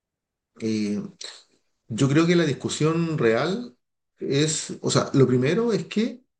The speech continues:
cualquier debate que se dé respecto del estatuto administrativo, eh, debe darse con los propios trabajadores y trabajadoras del sector público. Eh, no pueden ser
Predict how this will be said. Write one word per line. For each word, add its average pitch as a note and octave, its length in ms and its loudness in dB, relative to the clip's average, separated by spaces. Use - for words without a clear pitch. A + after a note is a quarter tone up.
cualquier F#3+ 420 0
debate E3 640 -4
que A#2+ 120 -2
se A2+ 180 0
dé D#3 160 2
respecto C#3+ 840 -2
del A2+ 220 2
estatuto C3+ 460 0
administrativo, C3 1000 -2
eh, A2 360 0
debe B2+ 300 2
darse C#3+ 340 -4
con C3 140 2
los G#2+ 100 -2
propios A#2+ 320 -2
trabajadores C#3+ 600 0
y C#3+ 60 0
trabajadoras C#3+ 600 -2
del C#3 100 -4
sector - 340 -4
público. F2+ 460 0
Eh, A2 240 0
no G#2+ 160 0
pueden A#2+ 240 2
ser C#3+ 260 0